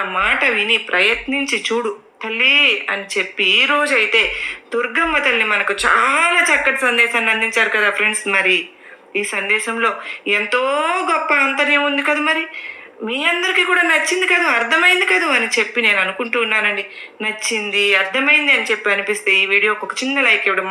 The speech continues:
మాత్రం మర్చిపోవద్దు ఫ్రెండ్స్. మీరు ఇచ్చే ఈ లైక్ వల్ల ఈ వీడియో అనేది మరింత రీచ్ అవుతుంది. చూసిన ప్రతి ఒక్కరూ కూడా దయచేసి లైక్ ఇవ్వండి. మొదటిసారి మన స-, అమ్మ సన్నిధి ఛానల్లోకి వచ్చినట్లయితే మన ఛానల్ని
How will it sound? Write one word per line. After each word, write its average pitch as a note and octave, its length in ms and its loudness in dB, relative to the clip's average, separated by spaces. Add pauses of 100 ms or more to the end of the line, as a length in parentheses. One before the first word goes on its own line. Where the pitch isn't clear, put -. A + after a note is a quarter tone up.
మాత్రం G#3 340 0
మర్చిపోవద్దు G#3+ 500 -2
ఫ్రెండ్స్. G#3 300 -2 (500)
మీరు F4 220 4 (100)
ఇచ్చే C4 240 -2
ఈ G#3+ 140 4 (140)
లైక్ C4+ 260 2
వల్ల A3 260 2 (920)
ఈ - 60 0
వీడియో G3+ 300 -2
అనేది G#3 360 0 (100)
మరింత B3+ 440 -2
రీచ్ G#3+ 320 0
అవుతుంది. G3+ 380 -2 (140)
చూసిన A#3 360 -4
ప్రతి A#3 340 -2
ఒక్కరూ D#4 400 2
కూడా A#3+ 240 2 (420)
దయచేసి B3 640 2
లైక్ G3 260 2
ఇవ్వండి. G3+ 300 0
మొదటిసారి C4 540 2 (140)
మన A3+ 300 2 (120)
స-, G3+ 120 -2 (100)
అమ్మ G#3+ 160 0
సన్నిధి A#3 380 0 (140)
ఛానల్లోకి G#3+ 420 0
వచ్చినట్లయితే A3 520 -2
మన G3 220 -2
ఛానల్ని G3 320 -2